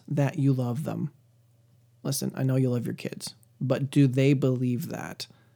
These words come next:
Their favorite teachers are not the ones who are the smartest, who have the best grasp of the subject matter, or who even have the most fun. Their favorite teachers are the ones who have a relationship with them. They're the ones who the children believe value them.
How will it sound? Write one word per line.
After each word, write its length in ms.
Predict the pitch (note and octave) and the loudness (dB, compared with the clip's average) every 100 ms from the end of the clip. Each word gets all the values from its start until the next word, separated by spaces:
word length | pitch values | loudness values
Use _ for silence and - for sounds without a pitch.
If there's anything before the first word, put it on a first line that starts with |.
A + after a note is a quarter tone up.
| _ _ - - | _ _ -20 -12
Their 180 | - F#3 | 2 2
favorite 500 | F3+ - F#3+ G3 - | 4 6 6 6 0
teachers 420 | - C#3+ C#3+ B2+ | 2 2 2 0
are 60 | C#3 | 2
not 240 | C#3 F3+ | 2 2
the 80 | F3+ | 2
ones 340 | C#3 B2 B2+ C#3 | 2 2 0 0
who 100 | C3 | 0
are 60 | |
the 100 | C3 | 2
smartest, 680 | E3 - C#3+ A#2 A2 D3 - | 2 2 2 0 -2 -4 -2
who 100 | C#3+ | 0
have 200 | C3+ B2+ | 2 0
the 80 | C3+ | 0
best 400 | A#2+ B2+ C3 - | 0 0 -2 -2
grasp 520 | C3 B2 A#2+ C3+ - | -2 0 0 -2 -4
of 100 | B2 | -4
the 80 | B2 | -2
subject 420 | - C3 C3 C3+ | 0 0 0 -2
matter, 420 | B2 A2 C3+ E3 - _ _ - | -4 -2 -2 -4 -8 _ _ 2
or 140 | D#3 | 4
who 100 | A3 | 6
even 220 | A3 G3+ | 6 8
have 260 | D#3+ F3 D3 | 8 6 4
the 60 | |
most 280 | C#3+ C#3 - | 4 4 2
fun. 440 | - F#3 C#3+ - F3+ _ _ _ _ - - | -4 -2 -2 -6 -12 _ _ _ _ -20 -2
Their 120 | - | 2
favorite 440 | D3+ - C4+ C4 D#3+ | 2 2 2 0 0
teachers 360 | - C#3 C#3 | 0 0 2
are 60 | C#3 | 2
the 120 | C3 | 2
ones 340 | B2 B2 B2+ - | 2 2 2 4
who 80 | |
have 160 | C#3 C#3 | 4 4
a 40 | |
relationship 800 | C3 C3 C3 G3+ - D3 - - | 2 2 4 2 4 2 0 -4
with 160 | - C#3 | -6 -6
them. 260 | - - - _ _ _ | -10 -12 -20 _ _ _
They're 140 | B2+ | -2
the 100 | C3+ | 2
ones 340 | D3 B2+ C3 C#3+ | 2 2 0 2
who 80 | C#3 | 2
the 100 | C3+ | 2
children 400 | - C3 C3+ C3 | 0 0 2 2
believe 400 | B2+ C3+ C3+ C3+ | 2 4 4 2
value 600 | C#3 D3 B2+ D#3 C#3+ C3+ | -2 0 2 4 6 4
them. 360 | A#2 G#2+ D#3 | 2 -4 -8